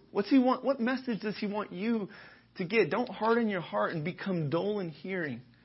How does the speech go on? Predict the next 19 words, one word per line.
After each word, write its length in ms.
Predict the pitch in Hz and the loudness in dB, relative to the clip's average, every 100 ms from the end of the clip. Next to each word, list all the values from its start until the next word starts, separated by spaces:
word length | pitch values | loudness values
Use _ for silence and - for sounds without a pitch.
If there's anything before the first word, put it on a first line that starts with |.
| - - - _ - - - - - | -20 -20 -20 _ -20 -20 -20 -16 -4
And 120 | 160 | 0
then 160 | 208 196 | 2 2
let 240 | 214 - | 0 0
your 160 | 202 175 | 0 0
worship 460 | 170 170 - - - - | 0 -2 -4 -8 -10 -10
carry 460 | 170 165 160 156 151 - - | -4 -2 -2 -4 -8 -18 -12
out 220 | 139 139 | -6 -2
into 260 | 139 139 135 | -2 -4 -4
your 140 | 123 | -6
week. 240 | 113 110 110 - | -6 -8 -10 -6
Monday, 540 | 127 143 139 135 131 - - - - - - - - - - | -4 0 2 0 -2 -10 -20 -20 -20 -20 -20 -20 -20 -8 2
Monday 280 | 185 208 | 6 6
through, 400 | 196 175 170 165 131 - - - - - | 6 4 4 4 2 -8 -14 -18 -20 -10
um, 340 | 143 135 120 107 - _ | -4 -4 -4 -8 -16 _
Friday, 340 | 151 147 156 139 | 2 4 4 2
not 220 | 151 160 | 0 0
just 140 | 147 | -2
Friday, 320 | - 131 120 123 - - - | 0 0 0 -4 -10 -20 -10
uh, 240 | 131 127 | -4 -4